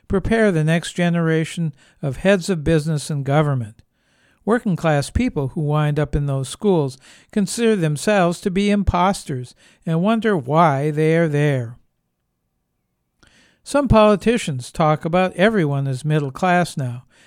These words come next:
except a few billionaires. Nonsense. Class divisions still exist. Wealthy and middle classes continue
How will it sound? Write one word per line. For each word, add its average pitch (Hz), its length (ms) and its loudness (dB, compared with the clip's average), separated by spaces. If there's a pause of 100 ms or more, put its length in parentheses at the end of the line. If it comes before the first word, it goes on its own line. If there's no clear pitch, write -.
(120)
except 214 360 0
a 202 80 0
few 175 300 0
billionaires. 131 920 -2 (680)
Nonsense. 190 760 2 (300)
Class 247 400 2
divisions 151 640 0
still 147 560 0
exist. 147 640 -2 (580)
Wealthy 190 340 0
and 220 120 2
middle 196 240 2
classes 175 600 0
continue 208 640 0